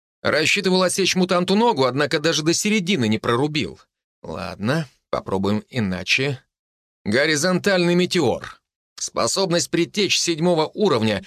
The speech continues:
врезался в грудь изменённому духу-хранителю. Противника сбило с ног, швырнуло прочь, но он в последний момент успел контратаковать меня.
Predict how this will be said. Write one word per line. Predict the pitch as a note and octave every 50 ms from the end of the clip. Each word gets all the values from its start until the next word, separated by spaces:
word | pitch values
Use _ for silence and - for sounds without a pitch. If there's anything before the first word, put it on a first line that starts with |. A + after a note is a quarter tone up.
| - - -
врезался | - B2+ D3+ F3 F#3 F3 E3 E3 D3+ - - D#3+
в | D3 C#3
грудь | C#3+ F3 A3 F#3+ F3 - -
изменённому | - F3 D3+ D3+ E3+ E3+ F3 F#3+ F#3 E3+ E3 D#3+ E3 E3
духу-хранителю. | C#3 C3 E3 D3 - C3 - - E3 D3 D3 C#3+ A2 F2+ - E2 C2 B1+ - - _ _ _ _ _ _ _ _ _ _ _ -
Противника | - G2 G2 G2+ A2+ B2 A#2+ A#2+ A2 B2+ B2
сбило | A2+ A2+ B2+ C#3 C3 A#2+
с | - -
ног, | D3+ E3 D#3 A#2 - - - -
швырнуло | - - B2 A#2+ C3 C#3+ D3+ D#3+ D#3+ D#3 D3
прочь, | C#3+ E3 F#3 F#3 D3+ - -
но | B2 B2
он | B2
в | A#2 -
последний | - D3+ D3 - - F3+ F#3+ F3 D#3 E3 E3+
момент | F3 F3+ G3 G3 F3 C3+
успел | D3 C#3+ - - F#3 E3+ D3
контратаковать | - E3 D3+ - - - F#3+ - F#3+ G3 G#3 G3 D3+ -
меня. | A#2+ A2+ G#2+ G2+ F#2 F2+